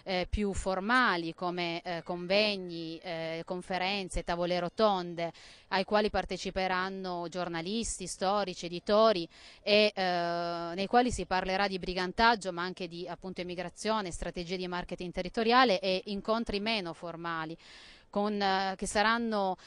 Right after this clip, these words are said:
eh, chiacchierate con quelli che, eh, ci piace definire i custodi del sapere popolare.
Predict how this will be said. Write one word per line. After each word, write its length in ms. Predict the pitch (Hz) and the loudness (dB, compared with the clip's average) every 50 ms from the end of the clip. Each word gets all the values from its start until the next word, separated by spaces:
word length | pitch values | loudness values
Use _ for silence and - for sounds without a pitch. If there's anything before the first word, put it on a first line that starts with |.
| - - - | -20 -14 -6
eh, 240 | - 196 190 190 185 - | -2 0 0 0 2 2
chiacchierate 840 | - 226 214 - - 240 233 226 254 277 277 247 190 175 - 180 | 2 2 2 2 0 2 4 6 6 8 8 8 6 4 0 -4
con 180 | 165 - 180 180 | -6 -4 -6 -6
quelli 360 | - - 202 202 202 202 196 | -2 0 0 0 2 0 -2
che, 540 | - - 190 190 190 185 - 196 185 180 180 | 0 0 0 0 0 0 -2 -4 -6 -6 -6
eh, 40 | 180 | -6
ci 140 | - 196 | -6 -4
piace 260 | - 214 202 196 - 196 | -2 -2 -2 -2 -2 -6
definire 580 | 190 175 - 202 196 196 208 226 233 226 214 | -6 -6 -6 -4 -4 -2 -2 0 2 2 2
i 200 | 190 185 185 185 | 2 2 -2 -4
custodi 560 | - 208 190 - - - 214 202 208 190 196 | -8 -8 -6 -6 -2 0 2 2 2 0 -2
del 160 | 175 185 175 - | -4 -4 -4 -2
sapere 420 | - 190 175 - 185 180 175 175 | -2 -4 -2 0 0 0 0 0
popolare. 640 | - 180 160 - 170 160 160 151 156 151 156 160 | 0 -2 -2 -2 -2 -2 -2 -2 -4 -4 -6 -8